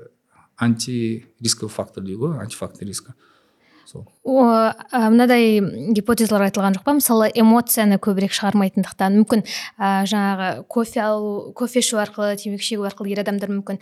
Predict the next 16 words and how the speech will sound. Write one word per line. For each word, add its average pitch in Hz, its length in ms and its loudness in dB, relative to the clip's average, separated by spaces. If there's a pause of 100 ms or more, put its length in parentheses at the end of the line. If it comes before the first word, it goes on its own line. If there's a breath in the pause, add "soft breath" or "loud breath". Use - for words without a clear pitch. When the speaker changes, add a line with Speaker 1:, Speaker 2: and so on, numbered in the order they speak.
(240 loud breath)
Speaker 2:
л-, 208 340 -12
ләззат 214 320 -4
алып 208 240 -4
бір 180 160 -14
деңгейде, 190 460 -6 (100)
сондықтан 196 380 -8
Speaker 1:
Мүмкін, 123 80 -2
Speaker 2:
шалдықпауы 208 340 -2
Speaker 1:
мүмкін, 185 160 -4
Speaker 2:
мүмкін 123 80 -4
Speaker 1:
ондай 120 160 -2
Speaker 2:
ғой. 117 40 -6
Speaker 1:
да 117 80 -2
болжамдар, 113 500 -4
ы, 107 420 -10
жасалды. 117 480 -4